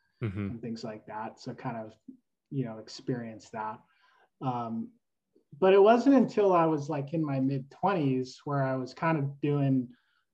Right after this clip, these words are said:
Speaker 2: uh, you know, I was trying to be an entrepreneur, like, you know, doing finance and selling cars, you know, just sales, typical sales stuff, just doing
Speaker 1: Mm-hmm.
Speaker 2: all the different kinds of sales. And that was exciting. Like, I was in the car business for a while and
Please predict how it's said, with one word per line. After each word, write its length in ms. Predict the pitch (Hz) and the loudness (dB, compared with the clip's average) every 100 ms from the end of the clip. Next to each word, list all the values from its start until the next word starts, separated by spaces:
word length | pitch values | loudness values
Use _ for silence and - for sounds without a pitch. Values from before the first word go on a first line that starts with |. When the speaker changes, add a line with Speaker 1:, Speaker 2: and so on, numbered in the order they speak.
| - | -10
Speaker 2:
uh, 420 | 143 127 123 127 147 | -6 -4 -4 -4 2
you 100 | 202 | 4
know, 80 | |
I 120 | 165 156 | 6 4
was 140 | 143 | 2
trying 240 | - 165 | -2 0
to 60 | 160 | 0
be 160 | 143 156 | 0 0
an 80 | |
entrepreneur, 1000 | 143 143 - _ 165 175 185 180 175 170 | 0 -4 -6 _ 0 4 6 8 6 6
like, 280 | 160 143 139 - - | 2 0 -2 -8 -10
you 80 | 147 | -4
know, 380 | 139 135 131 - - | -2 -2 -4 -8 -2
doing 480 | 143 131 123 123 113 | 0 0 -2 -8 -10
finance 840 | - 156 151 143 139 135 131 - | -2 0 0 0 0 -2 -6 -12
and 260 | 117 113 113 _ _ _ _ | -12 -10 -12 _ _ _ _
selling 440 | - 175 156 139 135 | -6 0 2 2 0
cars, 680 | - 170 160 160 156 143 | 4 4 6 2 0 -4
you 80 | 151 | -4
know, 120 | 131 120 | -4 -4
just 320 | 143 139 - | -6 -8 -8
sales, 680 | 135 139 143 139 131 - - | -4 -2 0 0 -2 -8 -10
typical 360 | 165 135 135 135 | -8 -8 -8 -8
sales 440 | 135 131 127 123 | -8 -8 -6 -8
stuff, 320 | - 135 127 - | -8 -10 -10 -10
just 200 | 135 - | -10 -4
doing 220 | 139 123 | -2 -2
Speaker 1:
Mm-hmm. 80 | 127 | -4
Speaker 2:
all 120 | 123 | -6
the 80 | 113 | -8
different 380 | 131 - 123 | -10 -10 -12
kinds 240 | - 127 117 | -8 -8 -8
of 60 | |
sales. 400 | 113 127 120 127 | -10 -12 -10 -4
And 100 | 165 190 | 0 2
that 120 | 202 | 4
was 180 | 180 147 | 4 2
exciting. 560 | 143 - 123 131 139 | -6 -10 -6 -2 0
Like, 200 | 135 - _ _ _ _ _ - | 0 -4 _ _ _ _ _ -4
I 60 | 143 | -2
was 140 | 139 | 0
in 80 | 139 | -2
the 60 | |
car 320 | 127 - 139 135 | -2 -2 -2 0
business 460 | 139 127 135 127 | -2 -2 -6 -8
for 180 | - 135 | -10 -8
a 60 | 120 | -6
while 420 | 120 117 120 120 | -6 -6 -8 -8
and 280 | 113 110 | -10 -10